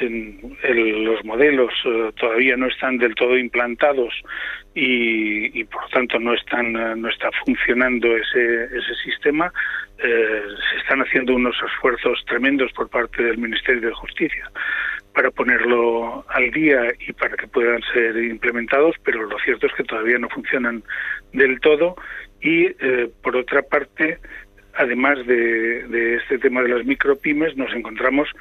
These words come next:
con que hay nuevas, eh, variaciones en la ley concursal. Ahora mismo en el Boletín Oficial de las Cortes hay una variación sobre la que se aprobó en septiembre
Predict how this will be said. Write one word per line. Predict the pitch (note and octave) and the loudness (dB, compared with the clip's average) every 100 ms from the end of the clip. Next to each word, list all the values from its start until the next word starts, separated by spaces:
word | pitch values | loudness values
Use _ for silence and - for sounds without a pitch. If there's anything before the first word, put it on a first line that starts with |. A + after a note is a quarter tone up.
| - - - | -14 -14 -4
con | C3 B2+ | -2 0
que | - B2 C3 - | 0 0 2 2
hay | C#3 | 2
nuevas, | B2+ B2+ C#3+ C#3+ D3+ - C3+ | 4 4 4 4 2 0 -2
eh, | B2 A#2 | -2 0
variaciones | A2+ B2 B2 - - C#3 D3 C#3 | 0 2 2 0 0 2 2 0
en | C3+ B2 | -2 0
la | A#2 | 2
ley | B2+ C#3 | 2 2
concursal. | C#3 C3 C#3 - D3+ D#3+ E3 | 0 0 0 0 0 0 -2
Ahora | A#2+ A#2 A#2+ | -2 -2 0
mismo | B2 A#2+ B2+ | -2 -2 -2
en | |
el | A#2+ | -2
Boletín | A2+ G#2+ B2+ | -4 -6 -6
Oficial | A2+ - B2 | -6 -2 0
de | A#2+ | 0
las | A#2 | -2
Cortes | - C#3 - C3 - - - - - - | 0 0 0 -2 -2 -4 -4 -4 -6 -2
hay | C3+ | 0
una | B2+ B2 | 2 2
variación | B2 B2 A#2 - D#3+ | 2 2 2 2 0
sobre | D#3+ B2+ A2+ | 2 -2 -2
la | A2 | -4
que | - | -4
se | - | -2
aprobó | B2+ A#2+ A#2 | -2 -2 -2
en | A#2+ | 0
septiembre | B2+ B2+ C#3+ C#3 E3+ | 0 0 0 2 0